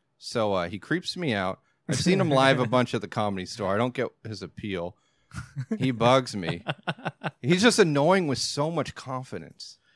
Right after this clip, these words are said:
Speaker 1: Do you know,
Speaker 2: Yeah.
Speaker 1: is he an only child?
Speaker 2: No, I think he's got siblings.
Speaker 1: Okay, seems like it. Even, like,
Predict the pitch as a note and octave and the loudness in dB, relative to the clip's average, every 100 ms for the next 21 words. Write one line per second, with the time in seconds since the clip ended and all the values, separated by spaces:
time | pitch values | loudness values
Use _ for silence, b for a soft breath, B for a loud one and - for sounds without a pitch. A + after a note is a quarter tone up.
0 | _ - F#3 C4 B3 G3+ G#3+ E3+ C3 C#3+ | _ -6 0 4 4 2 -2 -2 -2 -2
1 | B2+ - - G#2+ A2 B2+ B2+ C3 _ _ | -4 -6 -6 -6 -6 -8 -12 -16 _ _
2 | _ _ - - D3+ C#3+ A#2+ B2+ C#3+ C3+ | _ _ -20 -6 0 2 0 -2 -6 -12
3 | A#2 A2 A2+ G#2+ A2 A2+ - G2 E2+ D#3 | -12 -12 -14 -16 -14 -12 -8 -8 -8 -10
4 | D#3+ F3+ - - D3 G3+ A#3+ G3 A#2 | -10 -10 -12 -6 -4 -2 0 0 -2